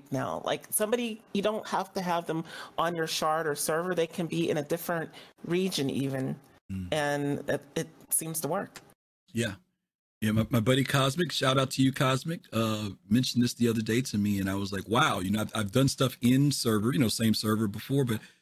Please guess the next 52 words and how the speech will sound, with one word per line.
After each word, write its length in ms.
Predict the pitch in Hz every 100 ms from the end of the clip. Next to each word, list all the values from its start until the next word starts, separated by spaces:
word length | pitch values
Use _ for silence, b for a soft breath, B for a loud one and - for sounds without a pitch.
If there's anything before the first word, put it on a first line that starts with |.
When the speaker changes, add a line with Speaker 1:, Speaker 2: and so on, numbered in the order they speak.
| b _
Speaker 2:
he 60 | 151
said, 160 | 123
"No, 220 | 104 147
there 100 | 120
was 160 | 104 101
a 40 |
person 340 | 95 131 123 107
that 100 | 95
was 140 | 98
over 240 | 123 117 117
in 80 |
the 80 | 110
U 180 | 101 127
K, 420 | - 139 123 95 - _ _ _ -
and 160 | 110
they 80 | 113
were 80 | 110
talking 360 | - 123 120 117
to 40 |
somebody 360 | - 120 113 113
who 140 | 117
was 140 | 110 113
on 120 | 113
the 80 | 107
U 200 | 117 120
S 120 | 107
server 440 | 117 131 98 104 b b -
in 160 | 123 113
game." 400 | 120 117 65 - _ _ _ _
And 120 | 107 113
I 60 |
was 140 | 104 95
like, 160 | 90 87
"Wow, 500 | 123 131 110 98 - _
okay, 380 | - - 104 98 - -
possibilities." 680 | 127 127 107 123 131 90 95
Now, 140 | 135
I 20 |
don't 140 | 147 151
know. 120 | 127 B B
I 100 | 175
haven't 180 | 156 143
heard 100 | 135
C 160 | - 139
I 80 |
G 140 | 123 123
talk 260 | - 135
much 160 | 139 -
about 300 | 160 175 185
that. 260 | 190 202 - _ _ _ _ -
Um, 360 | 110 110 110
but 260 | 110 127 -